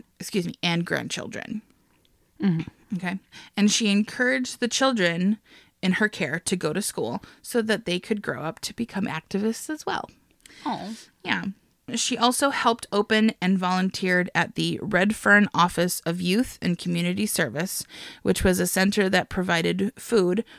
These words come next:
Speaker 1: for homeless people in Redfern. So this is just a fun little anecdote that I put in there. So Mum, at one point, took a group of children with disabilities.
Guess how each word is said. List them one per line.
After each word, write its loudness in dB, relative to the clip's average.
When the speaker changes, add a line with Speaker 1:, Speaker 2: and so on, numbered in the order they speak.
Speaker 1:
for -2
homeless 2
people -6
in -4
Redfern. -10
So 2
this -4
is -4
just -4
a 0
fun 0
little -2
anecdote -4
that -6
I -4
put -8
in -8
there. -6
So 4
Mum, 8
at 6
one 8
point, -2
took 0
a -10
group 2
of -6
children 4
with 0
disabilities. -2